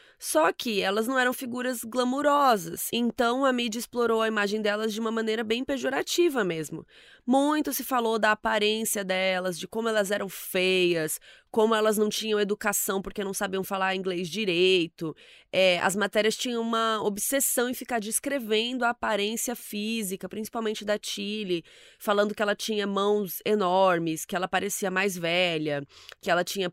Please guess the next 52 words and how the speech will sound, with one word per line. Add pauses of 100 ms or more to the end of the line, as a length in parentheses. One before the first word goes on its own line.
proporções
desagradáveis.
Tipo,
falavam
mais
disso
do
que
do
crime
em
si. (460)
O
que,
assim,
né,
gente,
a
gente
tá
falando
aqui,
né,
porque
não
é
pra
passar
pano,
né,
porque
às
<laughs>
vezes
a
gente
fala
umas
coisas
e
as
galera
acusa
a
gente
da
pass-,
de
passar
pano,
meu
Deus.